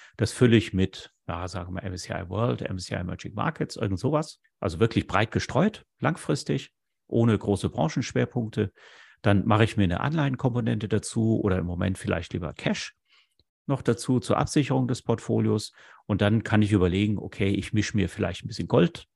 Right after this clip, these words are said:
noch dazu, um das Portfolio robust zu machen bei Schocks. Ich mische mir noch ein bisschen, äh, Rohstoffe dazu. Hat gut funktioniert. Nach großer, großen Ent-, Enttäuschungen mit dem Kursverlauf, aber in den letzten zwei Jahren hat's gut funktioniert.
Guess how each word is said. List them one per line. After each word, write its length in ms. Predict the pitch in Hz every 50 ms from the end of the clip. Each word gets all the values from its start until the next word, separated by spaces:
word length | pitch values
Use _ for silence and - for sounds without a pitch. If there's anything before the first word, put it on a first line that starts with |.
| _
noch 120 | - - -
dazu, 300 | - 135 - - - -
um 120 | - 113
das 140 | 101 - -
Portfolio 440 | - 98 - - 101 98 90 87 82
robust 640 | - 139 110 92 - 101 95 - 95 82 - - -
zu 120 | - 127
machen 400 | 110 127 120 - 127 117 113 117
bei 240 | - 113 110 113 107
Schocks. 500 | 107 - - 123 - - - - - - - - - - - - - _
Ich 160 | - 113 -
mische 260 | 92 110 107 - - 110
mir 80 | 101
noch 140 | 95 90 85
ein 80 | 90 82
bisschen, 480 | 90 85 - - - 87 80 80 80 - - _ _ _
äh, 60 | -
Rohstoffe 640 | 82 - - 92 120 139 180 175 - - 151 - - 135
dazu. 560 | 127 123 120 - - - 120 120 117 113 - _ _ _ _ _ _ _ _ _ _ _ _
Hat 320 | _ - 98 - - - -
gut 180 | - 117 104
funktioniert. 720 | - - 107 92 - - - 87 87 104 135 147 - - _ _ _
Nach 240 | - 95 87 - - - - - - -
großer, 560 | - - 98 113 127 - - 117 107 101 - - - - - - - - _
großen 320 | - - 131 139 - 113
Ent-, 580 | 104 104 - - - 123 - - - - 110 -
Enttäuschungen 600 | - - 101 - - 113 117 131 - - 123 110
mit 80 | 107 110
dem 80 | 104 92
Kursverlauf, 640 | - 135 135 - - 139 127 127 135 139 131 -
aber 160 | - - 98 98
in 60 | 101
den 60 | 110
letzten 200 | 107 - - 107
zwei 180 | - - 104 101
Jahren 180 | 101 101 101
hat's 160 | 92 - -
gut 200 | - 123 127 127
funktioniert. 600 | - - 131 120 - - 120 110 110 110 110 -